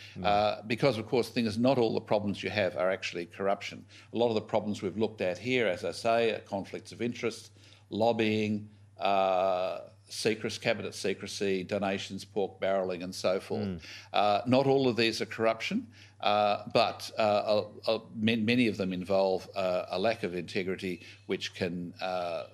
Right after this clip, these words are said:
Speaker 2: which can, if unchecked by a number of different integrity measures, if unchecked by integrity measures,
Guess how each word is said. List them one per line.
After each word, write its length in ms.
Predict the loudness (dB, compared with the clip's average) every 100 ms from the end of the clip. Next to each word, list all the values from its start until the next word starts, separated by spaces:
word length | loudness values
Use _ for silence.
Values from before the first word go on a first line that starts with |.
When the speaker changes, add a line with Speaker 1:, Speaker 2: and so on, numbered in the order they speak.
| -16
Speaker 2:
which 240 | -10 -10 -4
can, 300 | 0 0 0
if 320 | -4 -8 -12 -20 -4
unchecked 720 | 0 0 0 -2 -2 -2 -8 -18 -20 -20 -20 _ _ _ _ 0
by 480 | 2 4 2 0 -2
a 60 | -4
number 320 | -2 0 0
of 120 | -2
different 380 | -4 -6 -8 -8 -16 -20 -12 -10
integrity 480 | -6 -6 -6 -6
measures, 500 | -6 -6 -6 -8 -10 -14 -18 -10
if 140 | -2
unchecked 580 | 0 0 0 -2 -2 0
by 200 | 0 0
integrity 400 | -2 -6 -6 -6
measures, 440 | -8 -8 -10 -12